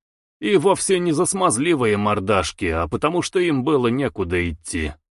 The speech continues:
Две сестры-близняшки из деревни неподалеку. В том году случился пожар, и их хозяйство сгорело вместе со всеми родственниками. Третья тоже была сиротой, только из ближайшего городка,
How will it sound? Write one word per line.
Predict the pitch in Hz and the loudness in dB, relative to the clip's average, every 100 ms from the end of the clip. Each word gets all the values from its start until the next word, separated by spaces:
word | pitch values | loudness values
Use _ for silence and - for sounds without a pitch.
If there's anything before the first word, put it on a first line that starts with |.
| _ _ _ _ _ _ _ _ | _ _ _ _ _ _ _ _
Две | 90 104 170 147 | -8 -2 0 0
сестры-близняшки | 180 - 196 170 120 160 131 165 160 113 - 110 92 95 | 0 0 0 2 2 2 0 0 -2 -4 -4 -4 -2 -2
из | 98 | -2
деревни | 113 135 117 90 90 | 0 2 2 0 -4
неподалеку. | 92 87 95 104 101 80 - 76 _ _ _ _ _ _ _ - | -4 -4 0 0 0 -2 -8 -20 _ _ _ _ _ _ _ -2
В | |
том | 226 165 | 0 2
году | 170 165 165 | 2 4 2
случился | - 185 - 190 139 156 | 2 0 0 0 0 0
пожар, | 170 165 151 165 90 | 0 0 2 2 2
и | 78 113 139 | -2 0 0
их | 117 | -2
хозяйство | - 147 104 135 110 - 110 | -2 -2 2 0 0 0 0
сгорело | 92 101 117 143 117 90 80 | 0 0 2 2 2 2 0
вместе | 147 165 - 107 | -2 -4 -4 -4
со | - 101 | 0 -2
всеми | - 135 98 87 | 0 -2 0 0
родственниками. | 90 85 - 98 85 80 - 85 82 71 _ _ _ _ _ _ _ _ _ _ _ _ | -2 -2 -6 -8 -6 -6 -4 -4 -4 -8 _ _ _ _ _ _ _ _ _ _ _ _
Третья | 139 196 - 143 110 | 0 0 2 2 2
тоже | 80 202 143 143 | 2 0 2 2
была | 143 143 117 | 4 4 2
сиротой, | 135 120 113 120 98 85 | 2 2 2 2 2 2
только | 160 120 151 | -2 0 2
из | 131 101 | 0 2
ближайшего | 147 147 117 95 - 101 95 | 0 2 2 2 0 0 0
городка, | 104 101 - 104 90 | 0 0 -4 -4 -4